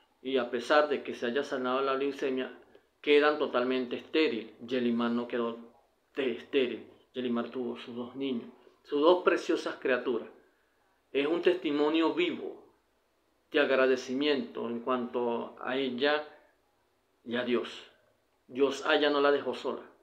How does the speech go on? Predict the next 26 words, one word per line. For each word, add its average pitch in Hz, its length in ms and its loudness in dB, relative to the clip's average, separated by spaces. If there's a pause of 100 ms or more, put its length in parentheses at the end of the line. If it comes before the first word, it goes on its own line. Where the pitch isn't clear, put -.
(520)
Y 165 240 6
no 170 100 0
importa 208 480 4
cuántas 180 300 -2
personas 147 440 -2
se 156 100 -2
alejen 131 320 -2
de 127 120 -2
ti, 120 160 -6
porque 117 240 -8
si 131 120 -6
las 120 140 -6
personas 131 400 -6
se 147 80 -4
alejan 127 300 -2
de 127 100 -2
ti, 123 300 -10 (160)
Dios 120 220 -8
no 123 100 -2
lo 123 180 0
hace. - 340 -6 (600)
Dios 139 320 4
sencillamente 160 680 0
trabaja 131 640 2 (420)
para 131 320 2
ti 185 440 4